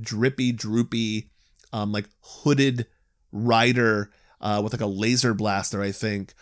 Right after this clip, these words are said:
on this weird, um, like, ostrich reptile creature. It's, it's, it's very cartoony, but he's, like, riding on this creature, and I always,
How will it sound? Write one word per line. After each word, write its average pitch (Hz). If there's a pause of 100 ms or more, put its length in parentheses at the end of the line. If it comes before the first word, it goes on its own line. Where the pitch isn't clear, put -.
(160)
on 117
this 110
weird, 139 (380)
um, 107
like, 101 (380)
ostrich 123
reptile 220
creature. 247
It's, 151
it's, 135
it's 143
very 185
cartoony, 135 (340)
but 127
he's, 120
like, 113
riding 143
on 135
this 123
creature, 110 (260)
and 123
I 117 (340)
always, 170